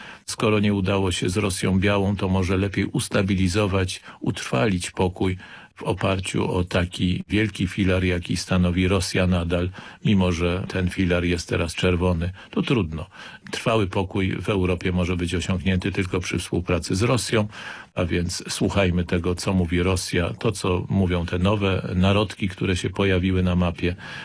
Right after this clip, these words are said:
w dziewiętnastym roku, jak to z pogardą patrzono na to z perspektywy mocarstw zachodnich, nie powinny mieć żadnego głosu. A więc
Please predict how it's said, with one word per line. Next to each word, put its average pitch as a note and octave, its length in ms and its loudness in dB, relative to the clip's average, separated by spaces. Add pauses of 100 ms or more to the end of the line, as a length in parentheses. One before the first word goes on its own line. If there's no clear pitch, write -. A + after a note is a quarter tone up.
(140)
w - 60 -2
dziewiętnastym F#2 640 2
roku, F2+ 220 0
jak F2 140 0
to F#2 100 -2
z - 60 -4
pogardą F2 540 0 (460)
patrzono F2+ 540 2
na E2+ 160 0
to G2 140 -2
z - 60 -6
perspektywy F2+ 640 -2
mocarstw F2+ 640 0
zachodnich, F#2 720 0 (320)
nie G3 140 2
powinny F#2 360 2
mieć F2 160 0
żadnego E2+ 440 0
głosu. E2+ 460 -2
A G2 80 0
więc G2 500 -2